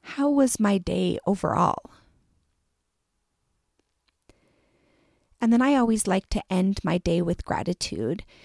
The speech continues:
because I feel if I go to sleep on a positive note, then I wake up in a better mood and the entire day is just a little bit better. So please take a moment and list five things that you're grateful for at the end of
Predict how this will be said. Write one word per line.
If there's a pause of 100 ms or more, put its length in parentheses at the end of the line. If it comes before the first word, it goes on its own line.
(260)
because
I
feel
if
I
go
to
sleep
on
a
positive
note, (240)
then (100)
I
wake
up
in
a
better
mood (160)
and (120)
the
entire
day
is
just
a
little
bit
better. (460)
So
please
take
a
moment (260)
and (120)
list
five
things
that
you're
grateful
for (400)
at
the
end
of